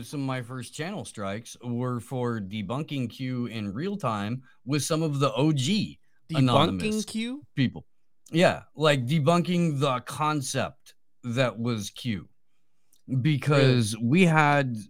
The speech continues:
Speaker 1: some old school anons, the, the Guy Fawkes mari-, wearing anons, um,
Speaker 2: Yeah.
Speaker 1: who had been approached by a guy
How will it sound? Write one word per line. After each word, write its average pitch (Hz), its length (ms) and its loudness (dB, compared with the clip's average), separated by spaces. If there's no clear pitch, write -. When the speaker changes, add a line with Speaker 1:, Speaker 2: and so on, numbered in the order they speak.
Speaker 1:
some 127 340 -2
old 196 340 0
school 104 520 -4
anons, 76 640 -12
the, 107 420 -2
the 110 80 -4
Guy 120 260 -4
Fawkes 123 460 -4
mari-, 101 440 -2
wearing 95 560 -4
anons, 98 800 -2
um, 98 420 0
Speaker 2:
Yeah. 123 180 -4
Speaker 1:
who 151 760 4
had 151 340 2
been 175 160 2
approached - 840 -6
by 131 200 4
a 120 60 -2
guy 107 580 -4